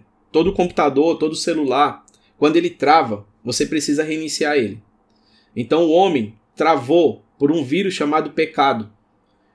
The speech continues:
E aí Jesus vem à cruz e dá um reset. Ele faz com que o homem re-, reinicie. E aí ele diz, ó, a chave é essa, você precisa nascer de novo. Porque esse daqui já está condenado.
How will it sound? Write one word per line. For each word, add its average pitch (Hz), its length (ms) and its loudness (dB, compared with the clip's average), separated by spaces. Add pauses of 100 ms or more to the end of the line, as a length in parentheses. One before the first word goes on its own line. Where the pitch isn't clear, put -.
(100)
E 127 100 4
aí 160 160 4
Jesus 156 460 2
vem 175 220 -2
à 170 60 -4
cruz 165 340 2
e 135 40 -6
dá 147 140 0
um 165 60 0
reset. 151 680 -2 (1080)
Ele 135 120 0
faz 165 240 0
com 160 140 -6
que 175 100 0
o 160 80 2
homem 170 220 2
re-, 165 200 -10 (160)
reinicie. 185 840 0
E 131 80 4
aí 156 80 8
ele 180 120 6
diz, 156 200 -2
ó, 151 300 0
a 143 120 0
chave 175 320 0
é 165 100 4
essa, 135 180 -2
você 131 200 -4
precisa 147 440 -4
nascer 151 320 -4
de 147 120 -6
novo. 120 340 -4 (460)
Porque 131 260 -2
esse 165 240 0
daqui 147 500 -2 (500)
já 131 140 0
está 139 220 -2
condenado. 117 600 -4